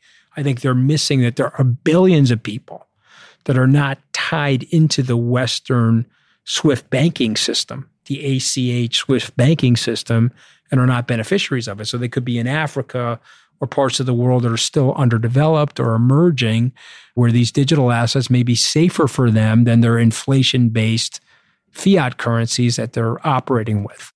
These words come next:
They may be right. I'm not saying that they're not. I mean, they could be, but they may be wrong. And if they're wrong, at least I'm offering you a thesis as to why they could be wrong.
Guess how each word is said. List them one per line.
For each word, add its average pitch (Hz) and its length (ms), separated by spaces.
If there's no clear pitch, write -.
They 151 180
may 175 160
be 190 100
right. 147 320
I'm 135 120
not 127 180
saying 139 280
that 127 160
they're 127 220
not. 113 400
I - 40
mean, 120 160
they 117 100
could 123 340
be, 113 300
but 143 160
they 139 120
may 139 180
be 123 160
wrong. 160 320
And 135 80
if 123 100
they're 127 120
wrong, 131 460
at 123 100
least 131 240
I'm 127 140
offering 127 360
you 117 100
a 113 40
thesis 131 520
as 131 200
to - 120
why 123 440
they 110 160
could 190 400
be 127 140
wrong. 107 480